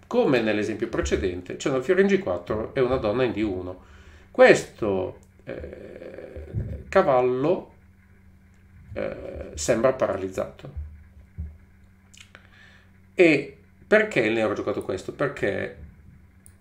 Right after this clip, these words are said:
immaginava che il bianco volesse scacciargli questo cavallo. Voi dovete sapere che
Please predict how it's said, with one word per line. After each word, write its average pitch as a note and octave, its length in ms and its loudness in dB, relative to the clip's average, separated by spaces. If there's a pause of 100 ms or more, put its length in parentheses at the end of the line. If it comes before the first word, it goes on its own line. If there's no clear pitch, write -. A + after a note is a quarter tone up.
(1080)
immaginava B2 680 4
che G#2+ 100 -4
il F#2+ 60 -4
bianco G#2 360 0
volesse G2 460 -2
scacciargli G2+ 600 0
questo G2+ 320 -8
cavallo. F#2+ 720 -2 (1000)
Voi G#2+ 160 -2
dovete G#2 260 -2
sapere A2 420 0
che G2 360 -4